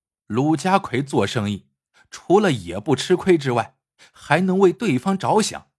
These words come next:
让对方也不吃亏，从而赢得对方的投桃报李，而那才是做生意的最高境界。好了，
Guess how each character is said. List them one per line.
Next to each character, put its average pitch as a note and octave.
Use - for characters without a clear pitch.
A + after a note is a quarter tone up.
让 C3
对 C#3
方 B2
也 F#2+
不 B2
吃 E3+
亏， F#3
从 -
而 F#3+
赢 D3
得 B2+
对 B2+
方 D#3+
的 F3
投 -
桃 F3+
报 D#3+
李， -
而 D3+
那 A3+
才 -
是 B2+
做 -
生 G3
意 B2+
的 -
最 F2+
高 G3
境 G#2+
界。 -
好 F2
了， F#2